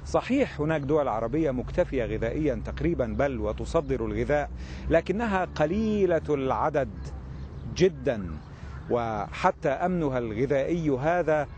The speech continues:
مهدد، ويمكنها أن تفقد مركزها كدولة مصدرة للغذاء. وأنا هنا أتحدث مثلًا عن دولة كسوريا، يمكنها أن تفقد هذا المركز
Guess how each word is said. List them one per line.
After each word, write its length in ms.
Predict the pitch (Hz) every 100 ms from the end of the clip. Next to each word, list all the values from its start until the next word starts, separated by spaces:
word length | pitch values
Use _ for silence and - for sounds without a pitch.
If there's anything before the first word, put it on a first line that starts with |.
| - - -
مهدد، 500 | 240 220 226 139 139 95 - - - -
ويمكنها 720 | 113 135 131 196 190 147 147
أن 100 | 143
تفقد 340 | 135 185 - 143
مركزها 720 | 135 131 - 185 160 135 127
كدولة 460 | 143 156 180 156 131
مصدرة 640 | 113 113 127 117 170 165 135
للغذاء. 640 | 117 113 107 117 175 190
وأنا 280 | 135 143 135
هنا 280 | 135 156 117
أتحدث 500 | - - 156 127 127
مثلًا 480 | 165 170 135 120
عن 160 | 95 101
دولة 440 | 135 170 131 107
كسوريا، 920 | 92 90 82 76 - 131 156 214 185 160 - - - - 165
يمكنها 420 | 180 247 202 160
أن 100 | 160
تفقد 340 | 196 - 147
هذا 300 | 135 175 160
المركز 640 | 147 170 175 160 139 123